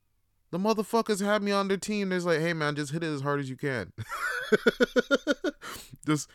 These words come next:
hit it as hard as you can and start running." <laughs> I'm like, "All right, man, I could do that."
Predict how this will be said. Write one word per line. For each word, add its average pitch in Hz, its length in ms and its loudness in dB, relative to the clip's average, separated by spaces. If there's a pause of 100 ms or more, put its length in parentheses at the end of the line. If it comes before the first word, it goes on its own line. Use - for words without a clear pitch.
(120)
hit 170 120 4
it 196 60 6
as 185 100 0
hard 185 200 6
as 170 60 -2
you 170 80 -4
can 165 240 4
and 139 80 2
start 135 240 2
running." 120 360 2 (340)
<laughs> 240 60 10 (1700)
I'm 247 160 0
like, 170 140 6
"All 196 140 10
right, 220 140 8
man, 180 180 4
I 220 80 4
could 233 160 -2
do 170 160 0
that." 175 260 4